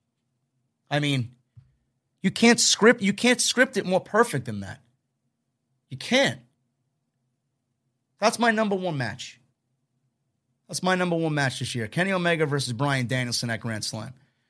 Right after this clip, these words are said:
And Bryan Danielson's the number one pro wrestler of the entire year in my eyes. Everybody, you know, you, you could sit here and talk about your Edge,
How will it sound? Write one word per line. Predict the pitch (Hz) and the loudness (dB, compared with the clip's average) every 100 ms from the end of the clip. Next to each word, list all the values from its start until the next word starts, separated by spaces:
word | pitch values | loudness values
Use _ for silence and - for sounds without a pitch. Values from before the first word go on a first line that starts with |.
| _ _ _ _ - | _ _ _ _ -4
And | 165 | 6
Bryan | 233 262 202 | 8 10 10
Danielson's | 214 208 - 180 135 | 8 8 2 0 2
the | 165 | 2
number | 185 175 | 2 0
one | 170 160 | 0 -2
pro | - 156 | 0 0
wrestler | 147 147 139 135 | 2 0 0 -2
of | 120 | -2
the | 123 | -6
entire | 110 123 113 | -2 -2 0
year | 113 110 | -4 -6
in | |
my | 104 101 104 | -8 -8 -10
eyes. | 101 - - _ _ _ _ _ _ _ _ _ _ _ _ - | -12 -16 -20 _ _ _ _ _ _ _ _ _ _ _ _ -6
Everybody, | 196 190 190 175 | 0 6 6 6
you | 165 175 | 2 0
know, | 175 | -2
you, | 170 170 | -4 -4
you | 170 | -4
could | 180 - | -2 2
sit | 202 | 4
here | 185 170 | 4 2
and | |
talk | 151 175 165 | 8 6 8
about | 160 160 | 10 10
your | 143 139 | 10 8
Edge, | 165 170 151 135 120 - - - - - | 8 8 2 -2 -2 -4 -6 -10 -14 -20